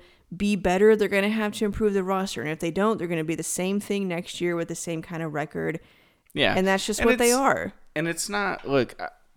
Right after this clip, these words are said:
Speaker 2: I know a lot of people are like, "Well, you just say all this after they lose." Well, it's, no, it's because when they do lose, it's the same reasons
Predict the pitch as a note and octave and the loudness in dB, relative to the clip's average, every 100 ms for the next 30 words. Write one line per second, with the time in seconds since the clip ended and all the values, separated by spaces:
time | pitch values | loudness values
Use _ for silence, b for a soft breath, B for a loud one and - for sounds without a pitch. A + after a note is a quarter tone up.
0 | _ _ - - C3 D#3 D3+ C3+ B2+ B2 | _ _ -20 -2 0 2 2 4 4 2
1 | A#2+ B2+ B2 A2+ A2 B2 C3+ D3 C#3 - | 0 -4 0 0 2 -2 0 -2 -2 -4
2 | D#3+ D#3+ C3 A#2 A2 A2+ G#2 A2 G2+ G2+ | 0 2 2 0 0 -2 -4 -6 -6 -2
3 | C#3 C3+ C3+ - F#3 D3 A2+ - B2+ C3+ | -2 -2 -2 -2 0 2 0 -2 -2 -2
4 | B2+ C3 D#3 C#3 B2+ C#3+ D#3+ B2+ B2+ A2 | -2 -2 0 0 2 2 4 4 4 4
5 | G2 F2+ - A#2 A2 - A2 - - C3+ | 2 -2 -6 -4 -4 -4 -4 -4 -4 -2
6 | C#3 C3 A#2+ G#2+ G2 A2+ A2+ B2+ C#3 - | -2 -2 -2 -4 -6 -8 -4 -4 -4 -6
7 | D#2 - - | -8 -10 -6